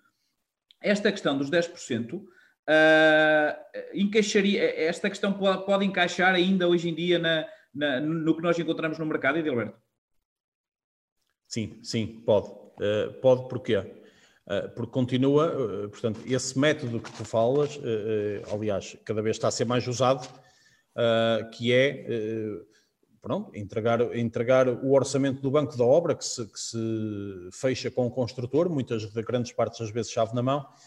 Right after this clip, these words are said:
Speaker 2: e depois conseguir, eh, eh, co-,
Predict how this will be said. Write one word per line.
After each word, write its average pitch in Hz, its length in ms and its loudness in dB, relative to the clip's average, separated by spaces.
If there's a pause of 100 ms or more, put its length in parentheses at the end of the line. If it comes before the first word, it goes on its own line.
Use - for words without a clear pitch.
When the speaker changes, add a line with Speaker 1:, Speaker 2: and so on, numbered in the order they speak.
(280)
Speaker 2:
e 127 80 -2
depois 123 260 -2
conseguir, 135 460 -2
eh, 135 40 -6 (260)
eh, 110 460 -6 (440)
co-, 95 340 -6